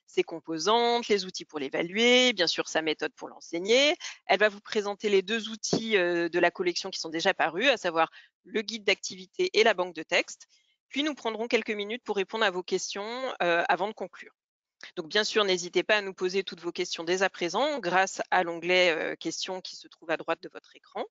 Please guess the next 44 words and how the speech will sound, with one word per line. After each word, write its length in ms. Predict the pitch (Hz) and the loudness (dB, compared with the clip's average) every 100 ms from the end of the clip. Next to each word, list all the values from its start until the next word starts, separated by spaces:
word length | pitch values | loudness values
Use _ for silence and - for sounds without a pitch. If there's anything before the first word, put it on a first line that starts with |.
| _ _ - - - _ - | _ _ -20 -20 -20 _ 0
Euh, 380 | 175 165 165 170 | 4 4 4 2
toute 220 | 247 247 | -2 -2
l'équipe 320 | 240 240 208 | -2 -2 -2
des 180 | 196 190 | -2 -2
éditions 460 | 185 180 214 196 185 | -2 -2 -2 -2 2
M 180 | 190 202 | 2 2
D 160 | 202 208 | 0 -2
I, 240 | 202 208 - _ _ | -4 -10 -16 _ _
euh, 160 | 175 165 - | 2 2 4
est 100 | 233 | 6
là 140 | 226 | 4
pour 240 | - 277 | 2 -6
y 80 | 262 | -4
répondre 600 | 214 180 - 165 240 262 - | -2 -2 -4 -10 -6 -4 -2
en 140 | 226 | -2
direct. 580 | 196 170 147 - - 269 330 | -2 -6 -4 -6 -8 -14 -6
Voilà, 320 | 202 175 185 | 0 4 4
c'est 120 | - 214 | 2 0
l'occasion 300 | 196 190 196 | 2 0 -2
pour 160 | 196 | -2
moi 140 | 202 196 | 2 2
de 80 | |
vous 80 | 208 | 2
les 100 | 247 | 0
présenter. 480 | - 240 226 220 233 | 2 -2 -2 -2 -4
Vous 120 | 208 | 0
ne 40 | 208 | 2
les 80 | |
voyez 280 | 208 214 208 | 6 6 4
pas, 220 | - 208 208 - - _ | 2 2 2 -8 -20 _
mais 120 | 214 285 | 2 6
elles 200 | 254 214 | 6 4
sont 280 | - 208 | -4 -2
là. 280 | 185 196 254 440 - - - | 4 4 4 0 -10 -8 4
Euh, 360 | 196 190 196 175 | 8 8 8 4
il 140 | 190 | 4
y 60 | 196 | 4
a 60 | 190 | 6
Marjorie 440 | 220 220 240 240 | 4 4 0 2
Marlin, 360 | 220 208 220 214 | 2 2 0 -2
directrice 540 | 202 175 - 202 - | -6 -10 -14 -14 -12
éditoriale 480 | 190 190 190 196 190 | -12 -8 -2 2 2
des 240 | 180 175 | 0 -4
éditions 420 | 185 180 - 185 | -8 -8 -10 -8